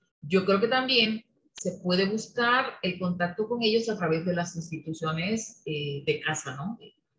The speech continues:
de cada uno de, de ellos. Entonces, este, pues no, no sé si quisieran, eh, agregar algo más, em,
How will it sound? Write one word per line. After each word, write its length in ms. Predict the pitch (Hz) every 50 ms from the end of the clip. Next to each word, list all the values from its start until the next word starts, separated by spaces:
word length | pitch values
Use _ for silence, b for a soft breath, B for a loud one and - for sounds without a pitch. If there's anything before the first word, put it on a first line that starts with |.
| - -
de 120 | 170 160
cada 320 | - 175 175 175 175 175 175
uno 220 | 175 175 180 180
de, 280 | 165 165 147 139 - - 151
de 80 | 165
ellos. 640 | 160 156 156 147 139 139 147 - - - - - _ _ _ _ _ _ _ _ _ _ _ _ _ _ _ _ _
Entonces, 720 | - 180 175 - 185 185 190 196 220 220 226 226 - - -
este, 340 | - 175 180 180 - - 190
pues 160 | 180 190 185 180
no, 380 | 185 185 190 196 202 202 196
no 160 | 196 196 202
sé 300 | 214 208 - 208 214 240
si 720 | 233 - - 269 254 233 202 190 - - - 170 165 - _ _ _ _ _ _ 180
quisieran, 960 | - 190 185 - 196 190 190 190 202 208 214 220 226 226 214 190 185 185 - - _ _ _ _ _ _ _ _ _ _ _ _ _ _ _ _ _ _ _
eh, 340 | - 175 170 170 170 170 156 -
agregar 720 | 175 170 170 180 175 170 170 180 180 190 202 220 226 214 - -
algo 280 | 180 180 185 185 196
más, 640 | 196 214 247 277 302 339 359 - - - - _ _ _
em, 480 | 180 180 175 175 175 175 175 175 175